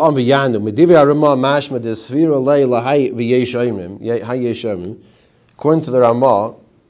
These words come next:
he holds Lo Koi Rak Al Baruch Hu. In other words,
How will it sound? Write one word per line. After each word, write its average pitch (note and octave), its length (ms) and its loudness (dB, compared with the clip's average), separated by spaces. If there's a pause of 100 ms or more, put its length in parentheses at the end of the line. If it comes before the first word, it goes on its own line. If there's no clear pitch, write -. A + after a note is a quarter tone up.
(680)
he A#2 120 -6
holds C3 280 4
Lo B2 200 2
Koi D#3 280 2
Rak C#3+ 300 2
Al A2+ 80 -2
Baruch A2+ 360 4
Hu. F#2+ 120 -12
In A2 80 -2
other D#3 220 4
words, B2+ 440 -4